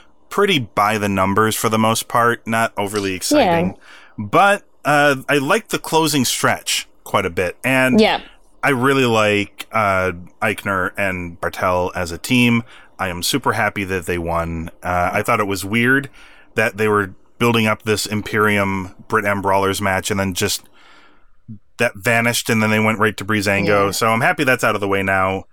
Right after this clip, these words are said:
Speaker 1: I actually like this slightly more than you and went two and three quarters.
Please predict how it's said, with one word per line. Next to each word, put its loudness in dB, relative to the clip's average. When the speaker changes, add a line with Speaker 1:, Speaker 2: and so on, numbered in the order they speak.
Speaker 1:
I 2
actually 0
like 2
this -2
slightly 0
more 0
than -2
you 0
and 0
went -2
two -2
and -2
three -6
quarters. -10